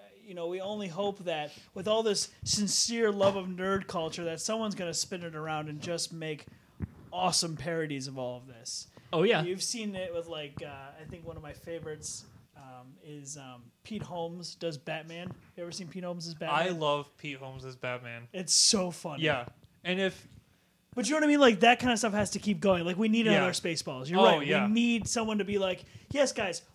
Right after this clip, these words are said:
Speaker 1: love your nerd stuff. It's great, but we gotta make fun of this stuff 'cause it's ridiculous."
Speaker 3: Yeah.
Speaker 1: <laughs>
Speaker 2: I totally agree. It's, uh, it's been a long time, I think, since we got a good spoof movie.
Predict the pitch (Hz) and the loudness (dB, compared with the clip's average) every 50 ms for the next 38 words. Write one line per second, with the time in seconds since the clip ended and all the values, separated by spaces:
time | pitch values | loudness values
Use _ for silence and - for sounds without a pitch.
0 | _ - 190 220 226 208 233 220 220 226 233 208 - 226 202 185 180 170 - 220 | _ 2 2 4 4 4 2 2 4 2 2 2 2 -2 -2 -2 -4 -4 -2 0
1 | 208 190 175 196 185 175 220 208 220 208 202 196 180 170 165 - - 185 175 175 | 0 0 0 -4 -2 -2 0 0 2 2 2 0 -2 -6 -8 -10 -8 -8 -8 -8
2 | 165 156 147 - 165 151 - - 156 160 156 - - 156 151 147 135 131 - 131 | -10 -10 -10 -10 -10 -12 -12 -14 -14 -14 -12 -12 -14 -14 -12 -14 -14 -14 -14 -14
3 | 123 165 160 170 160 147 123 117 - - - - - - - 196 - - - 247 | -6 2 6 8 8 8 8 6 0 -6 -10 -12 -6 -2 -2 -2 -2 -2 -4 -4
4 | 214 220 - 247 - - - _ _ _ - _ _ - 170 165 160 - 165 156 | -4 -4 -8 -12 -14 -14 -16 _ _ _ -20 _ _ -4 -2 -2 0 0 0 2
5 | 156 156 151 147 139 139 151 147 143 139 139 - - - - 160 - - - - | 2 0 0 -2 -2 -2 0 0 0 -2 -4 -8 -10 -10 -10 -10 -10 -10 -4 0
6 | 165 156 156 156 160 - - - - 233 226 214 202 - 202 190 175 175 170 165 | 2 2 2 2 0 -2 -4 -2 2 4 4 4 4 6 6 6 6 6 6 6
7 | 156 156 151 - - 156 - - 156 143 147 143 139 143 143 135 - - - - | 4 2 0 -2 -6 -6 -6 -4 -2 0 0 0 0 0 -2 -4 -6 -8 -6 -4
8 | 151 139 135 - 156 143 139 131 131 131 | -4 -4 -2 -2 -2 0 0 0 -2 -4